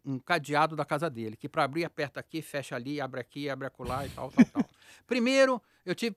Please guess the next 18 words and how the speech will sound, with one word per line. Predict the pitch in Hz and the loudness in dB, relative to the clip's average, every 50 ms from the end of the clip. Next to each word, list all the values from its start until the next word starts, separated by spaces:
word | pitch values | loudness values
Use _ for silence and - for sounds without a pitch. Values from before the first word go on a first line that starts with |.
| - 220 | -4 -4
eu | 175 165 | -2 0
passei | 156 190 170 - 202 175 | 0 0 0 0 -2 2
dois, | - 214 240 254 240 - | 4 4 4 4 2 -2
três | - 226 220 185 147 139 | -2 0 0 0 -2 -4
dias | 165 185 190 156 | -6 -4 -2 -2
lá | 160 180 185 - _ _ | -2 -2 -4 -6 _ _
tentando | - 214 214 185 - _ _ - 214 233 233 220 214 202 | -6 -4 -4 -6 -8 _ _ 0 0 0 -2 -4 -6 -6
chegar | - - 185 165 175 165 | -6 -6 -4 -2 -2 -4
perto | - - 160 151 147 | -2 -2 -2 -2 -2
da | 143 139 | -4 -6
casa | - 143 135 135 127 | -6 -6 -6 -6 -6
dele, | 120 131 160 170 175 160 | -6 -6 -6 -6 -8 -8
que | _ 160 156 | _ -8 -6
não | 156 156 147 143 | -4 -6 -6 -6
tem | - 165 156 | -6 -6 -6
a | 151 | -4
menor | 151 151 156 170 180 - | -4 -4 -4 -4 -6 -8
chance. | - - 131 123 117 - - - | -8 -10 -10 -10 -10 -12 -18 -20